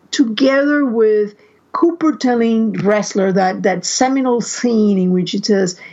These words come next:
you know, "Once, once this is done, then I'll bring this letter to its appropriate, um, channels."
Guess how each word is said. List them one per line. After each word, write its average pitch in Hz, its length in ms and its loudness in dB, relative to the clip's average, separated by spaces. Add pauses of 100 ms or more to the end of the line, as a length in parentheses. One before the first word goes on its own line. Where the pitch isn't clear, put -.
(180)
you 214 120 2
know, 214 140 4
"Once, 254 720 0
once 254 520 2
this - 300 0
is 196 140 -2
done, 180 640 0
then 185 580 0
I'll 175 280 -4 (200)
bring 190 320 0
this 170 200 0
letter 160 340 0
to 165 360 0
its 160 240 -2
appropriate, 165 560 -2 (1200)
um, 156 560 -2 (720)
channels." 185 500 0